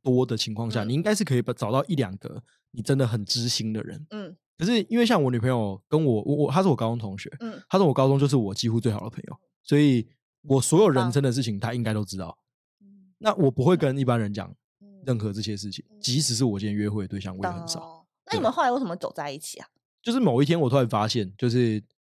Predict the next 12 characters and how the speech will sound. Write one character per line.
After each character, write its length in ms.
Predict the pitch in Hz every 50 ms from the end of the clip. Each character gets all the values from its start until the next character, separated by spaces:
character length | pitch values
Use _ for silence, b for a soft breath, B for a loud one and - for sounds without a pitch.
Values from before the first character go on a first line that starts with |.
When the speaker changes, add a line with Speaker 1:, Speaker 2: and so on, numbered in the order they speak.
| _ _ _ _ _ _ _ _
Speaker 1:
某， 140 | - 139 180
呃， 260 | - 202 185 165 151
就 160 | 139 - 240
是 80 | 247 226
某 220 | 202 175 139 160
一 20 |
天 100 | 175 220
我 80 | 185 139
突 60 | 139
然 100 | 165 143
想 240 | 131 - 107 98 98
说 380 | - - 117 117 117 120 120